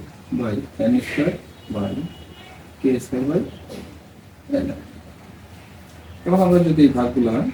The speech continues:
গুণ করে ফেলি, তাহলে আমাদের হবে কে স্কয়ার এল স্কয়ার into এম এন by কে স্কয়ার plus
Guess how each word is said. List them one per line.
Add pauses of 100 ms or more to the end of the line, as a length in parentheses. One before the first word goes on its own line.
(360)
গুণ
করে
ফেলি, (320)
তাহলে
আমাদের
হবে (120)
কে (120)
স্কয়ার (920)
এল
স্কয়ার (180)
into (1120)
এম
এন
by (1400)
কে (120)
স্কয়ার (160)
plus